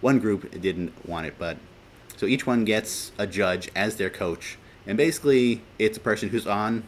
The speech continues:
the judging side of the contest, so they're in a position, like, what, what kind of things would you like to see in a submission? Um, but I thought it would be useful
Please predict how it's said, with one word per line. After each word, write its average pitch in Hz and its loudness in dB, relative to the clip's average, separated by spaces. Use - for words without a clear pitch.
the 98 0
judging 101 0
side 95 0
of 85 -4
the 87 -6
contest, 85 -6
so 82 -6
they're 98 2
in 95 0
a - -8
position, 95 -4
like, 87 -6
what, 95 0
what 107 -2
kind 101 0
of 92 -4
things 101 -2
would 104 2
you 139 0
like 98 2
to 104 -12
see 85 -6
in 87 -4
a 85 -6
submission? 85 -6
Um, 82 -6
but 113 0
I - 2
thought 139 2
it - 0
would 135 4
be 139 2
useful 135 2